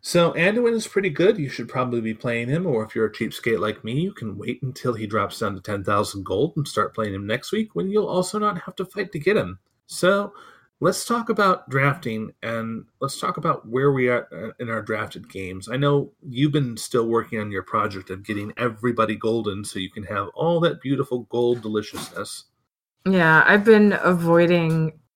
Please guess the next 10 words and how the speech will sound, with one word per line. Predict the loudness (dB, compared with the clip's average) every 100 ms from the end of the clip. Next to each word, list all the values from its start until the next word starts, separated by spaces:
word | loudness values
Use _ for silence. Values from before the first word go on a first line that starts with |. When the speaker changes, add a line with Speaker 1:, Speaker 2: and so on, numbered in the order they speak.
| -2
Speaker 2:
once | 0 2 0
again, | 2 4 4 2 -2
Storm | -2 0 2 2 0
League | 0 0 -2
because | -6 -6 -4
I'm | -2
on | 0 0 -2
a |
promo | -4 2 4 4 2
game, | 4 4 4 0 -2